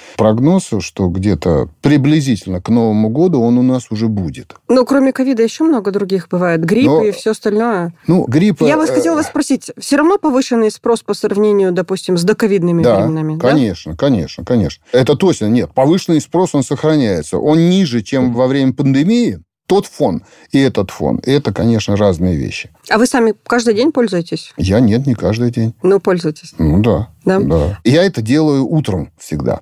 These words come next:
Speaker 2: А почему утром? Вы ж никуда не выходили, ещё ни на-,
Speaker 1: А,
Speaker 2: ни от чего не заразились.
Speaker 1: ну, я это делаю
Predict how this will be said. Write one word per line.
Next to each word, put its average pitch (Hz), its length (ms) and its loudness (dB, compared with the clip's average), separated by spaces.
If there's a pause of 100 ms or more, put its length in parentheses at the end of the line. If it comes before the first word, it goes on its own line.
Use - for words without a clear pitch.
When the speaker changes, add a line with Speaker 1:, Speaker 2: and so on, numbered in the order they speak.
(160)
Speaker 2:
А 190 140 0
почему 214 360 2
утром? 202 440 -2 (100)
Вы 202 140 2
ж - 80 0
никуда 247 260 2
не 247 100 2
выходили, 214 460 0
ещё 214 240 -4
ни 196 140 2
на-, 202 280 2
Speaker 1:
А, 208 40 2
Speaker 2:
ни 214 60 2
от 208 220 -2
чего 226 260 0
не 220 100 0
заразились. 202 680 0
Speaker 1:
ну, - 60 -8
я 131 400 2
это 113 460 -4
делаю 120 600 2